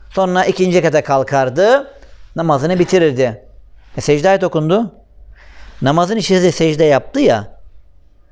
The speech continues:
ayeti devam etti ya, o yapmış olduğu secde, secde ayetinin secdesi yerine geçiyor. İkisini yapma vakti ama su-, cuma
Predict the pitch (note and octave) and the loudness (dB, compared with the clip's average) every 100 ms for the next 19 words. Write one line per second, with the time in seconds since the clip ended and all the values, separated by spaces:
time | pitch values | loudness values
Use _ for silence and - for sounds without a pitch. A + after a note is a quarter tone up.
0 | - - B2+ D3 E3 G3 D3 F#3 B3+ F3 | -20 -6 -2 0 -2 0 0 0 0 -4
1 | - B2+ D#3 A#3+ - - - - - F3 | -2 0 2 0 -6 -20 -20 -14 -2 0
2 | G#3+ A3+ B3+ G#3+ F3 D3 D#3+ D3 - G3+ | 0 -2 -2 0 0 2 2 2 0 -2
3 | F#3+ A#2+ A#2+ G#3 C#4+ D4+ - - - - | -2 -2 0 0 0 -8 -20 -20 -20 -20
4 | - - F#3 E3 D#3 F3 - - E3 E3 | -14 -2 0 0 0 -2 -2 -2 -2 0
5 | D3+ - D#3 E3 A3+ - - F3 D3+ D#3+ | -2 -2 -2 0 -2 -2 -2 -2 0 -2
6 | C4+ F#3+ D3+ C#3 F3+ D3 - A#2 A2 - | -2 0 0 0 -2 -2 -2 -2 0 0
7 | - - - - - F3+ - A#3 F#3 F3+ | -6 -20 -20 -14 -6 -4 -4 -2 2 0
8 | F3+ F3 D#3 D#3+ A3 D3+ - G3 - - | 0 -2 0 -2 -2 -4 -10 -18 -18 -20
9 | - - F3 G3+ A#3 A3+ | -20 -4 -2 2 0 -2